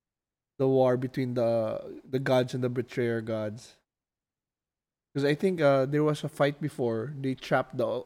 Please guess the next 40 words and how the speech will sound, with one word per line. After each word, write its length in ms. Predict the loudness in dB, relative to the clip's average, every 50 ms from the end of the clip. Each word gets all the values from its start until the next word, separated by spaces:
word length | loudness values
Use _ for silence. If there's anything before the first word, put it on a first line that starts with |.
| -6
the 100 | -6 -6
Betrayer 440 | -6 -6 -6 -4 -2 0 0 0 0
gods. 540 | -2 -2 -4 -4 -4 -4 -6 -10 -14 -20 -20 _ _ _ _ _ _ _ _ _ _ _ _ _ _
And 100 | -6 -4
then 240 | -2 -2 -2 -2 -2
this, 380 | 0 -2 -2 -2 -6 -12 -14 -12
the 100 | -10 -6
Calamity 480 | -2 2 2 4 4 2 0 0 0
was 180 | 0 -2 -2 -2
when 120 | -4 -2
they 80 | 0 0
were 100 | 0 2
able 200 | 0 -2 -2 -4
to 80 | -6 -8
co-, 180 | -12 -14 -14 -16 _ _ _ _ _ _
escape. 440 | -16 -14 -8 -6 -4 -4 -4 -4 -8 _ _ _ _ _ _ _
Then 120 | -10 -4 -2
they 80 | 0
had 140 | 0 0 0
a 40 | -2
big 200 | -2 -4 -4 -4
war. 400 | -6 -6 -6 -6 -6 -8 -10 -12 _ _ _ _ _ _ _ _ _ _
And 80 | -8 -6
then 120 | -2 -2 -2
after 180 | -2 -2 0 0
that, 140 | 0 0 0
that's 200 | -2 -4 -4 -2
when, 580 | -2 -4 -4 -4 -6 -8 -8 -8 -10 -12 -12 -16 _ _ _ _ _ _ _ _ _ _ _ _ _ -6
uh, 500 | -4 -2 -2 -2 -4 -4 -6 -8 -10 -12 -16 _ _ _ _ _ _ _ _ _ _ _ _ _ _ _ _ 0
they 80 | 2
were 100 | 4 4
able 200 | 4 4 2 2 0
to 120 | 0 0
banish 420 | 2 4 4 4 2 0 -6 -8
the 180 | -6 -4 -2 -2 -4 -6 -12 -16 -12 -10
Betrayer 380 | -8 -6 -2 0 2 2 2 0
gods, 360 | 0 -2 -2 -2 -4 -6 -8
and 140 | -10 -6 -6
then 160 | -4 -4 -2 -2
the 280 | 0 0 0 -2 -4